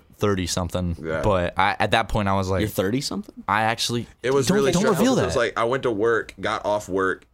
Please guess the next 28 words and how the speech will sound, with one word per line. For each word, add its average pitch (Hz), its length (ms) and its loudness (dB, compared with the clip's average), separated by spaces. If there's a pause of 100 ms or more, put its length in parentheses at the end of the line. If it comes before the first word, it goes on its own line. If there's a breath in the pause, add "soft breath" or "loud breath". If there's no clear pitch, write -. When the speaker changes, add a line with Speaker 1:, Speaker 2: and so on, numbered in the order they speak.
(120)
Speaker 2:
then 107 400 -4
went 95 260 -4
to 95 80 -10
the 95 160 -2
airport, 95 560 -2 (100)
and 98 160 -6
then 98 440 -4
had 101 180 -2
a 98 40 0
layover, 90 600 -2
and 92 180 -6
then 92 280 -4
came 85 260 -8
here, 90 360 -4
Speaker 1:
It's - 100 -4
always 120 160 0
Speaker 2:
and - 80 -2
then 104 80 2
Speaker 1:
traveling. 95 340 -2 (160)
Speaker 2:
And 123 180 -2
then, 127 140 0
like, 113 240 -2
we 113 100 0
got 107 220 0
there, 107 160 2
and, 98 100 -2
like, 95 380 -4
like, 95 320 -2